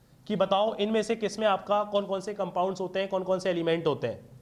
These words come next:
तो बच्चों बहुत ही छोटी सी बात है, ध्यान रखिएगा। मैं आपसे कहता हूं जितने भी आपके कार्बोहाइड्रेट्स होते हैं,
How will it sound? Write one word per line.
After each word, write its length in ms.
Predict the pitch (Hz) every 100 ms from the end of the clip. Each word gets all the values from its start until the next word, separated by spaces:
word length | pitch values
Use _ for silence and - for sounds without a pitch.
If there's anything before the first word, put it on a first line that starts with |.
| - - - - - -
तो 60 |
बच्चों 260 | 190 190 240
बहुत 300 | 196 208 220
ही 60 | 247
छोटी 320 | - 196 240
सी 140 | 233
बात 200 | 208 185
है, 80 | 220
ध्यान 240 | 190 202 208
रखिएगा। 400 | 190 165 143 143 - - - - - - - - - - -
मैं 120 | 147
आपसे 260 | 190 214 226
कहता 240 | 202 202
हूं 140 | 214 214
जितने 320 | 170 180 214
भी 80 | 226
आपके 280 | 202 202 214
कार्बोहाइड्रेट्स 800 | 214 180 180 196 175 170 196 208
होते 200 | 196 -
हैं, 300 | 185 165 185